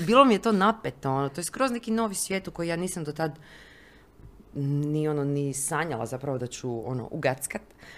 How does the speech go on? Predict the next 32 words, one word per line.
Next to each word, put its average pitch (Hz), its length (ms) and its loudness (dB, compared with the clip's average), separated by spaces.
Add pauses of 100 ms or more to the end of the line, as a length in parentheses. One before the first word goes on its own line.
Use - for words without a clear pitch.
(480)
I 160 200 2
onda 190 180 4
mi 190 80 4
je 180 60 -2
to 196 80 -6
sve 214 160 -2
nekako 196 300 0
bilo 160 220 -2
interesantno. 123 1000 -4
Ja 185 280 4
sam 185 320 -2
taj, 175 460 -2 (280)
eh, 143 40 -2 (460)
taj 185 120 0
tip 202 200 -2
osobe 190 320 0
koji, 170 420 0 (160)
ja 170 120 2
volim 165 580 2
nove 156 320 2
stvari, 113 580 -6
ja 127 80 -2
volim 151 500 0
novine, 139 480 -2
volim 139 320 -4
kad 143 180 -6
je 139 80 -4
nešto 143 340 -8
fresh, 131 380 -6
volim 139 220 -6
isprobat, 131 680 -6
volim, 120 240 -4